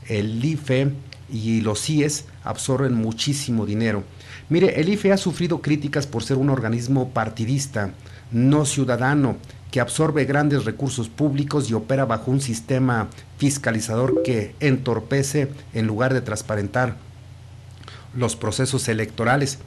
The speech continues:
Y claro que sí, porque recordaremos que hace poco cómo se criticó los grandes salarios que tienen los consejeros electorales, el consejero presidente del ife,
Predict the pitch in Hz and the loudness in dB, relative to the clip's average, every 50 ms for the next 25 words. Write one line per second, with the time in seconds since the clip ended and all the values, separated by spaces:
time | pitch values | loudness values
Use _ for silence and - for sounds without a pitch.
0 | - - - - - - - - 135 135 135 135 160 165 160 160 160 - 143 127 | -20 -20 -20 -20 -20 -20 -8 -2 -2 -2 0 0 -2 0 0 0 -2 0 -2 -2
1 | - - 160 151 - - 131 131 - 131 120 120 113 - - 120 123 123 131 143 | 0 0 -2 -2 -2 -4 -6 -4 -2 -4 -2 -2 -2 -2 0 0 2 2 2 2
2 | 139 156 147 147 - 151 139 135 151 139 143 - 143 139 - - 147 143 - 147 | 2 2 0 0 0 -2 -2 0 0 -2 0 0 -4 -4 -2 -4 -4 -2 0 0
3 | 151 151 156 143 - 123 - - 110 113 113 - 113 - - 131 135 147 156 147 | 2 2 2 0 0 -2 -4 -2 -2 -4 -2 -4 -10 -10 -2 0 2 2 2 2
4 | - - 123 120 113 117 117 117 107 110 139 135 147 156 156 151 143 139 143 123 | 0 -2 -2 -2 2 2 2 2 0 -2 -2 0 2 4 4 4 2 2 0 0
5 | 117 113 110 120 127 131 135 131 139 135 139 - - 113 110 - 131 127 135 131 | -2 0 2 2 2 2 2 2 0 0 -2 -2 -6 -6 -4 0 2 2 4 2
6 | 131 135 - - - - - - - 117 123 113 - - - 117 110 - - 113 | 2 -2 -6 -14 -16 -16 -16 -12 -4 -2 -2 -2 -2 -2 -2 -2 -2 0 -2 -2
7 | - 139 139 143 139 127 113 110 110 - - 113 113 113 117 117 143 139 - - | 0 0 0 2 0 0 0 -2 -2 -2 -2 0 2 2 2 0 0 -2 -4 -6
8 | - - - - - - 127 117 - - 120 113 - 123 104 - 143 143 139 139 | -10 -16 -18 -14 -4 -2 -2 -2 0 0 -2 0 0 -2 0 2 4 4 4 2
9 | 135 117 104 113 110 127 131 135 135 143 131 110 110 104 113 127 127 135 156 165 | 0 -2 -2 0 0 2 2 2 2 2 0 0 0 0 0 -2 0 0 -2 -2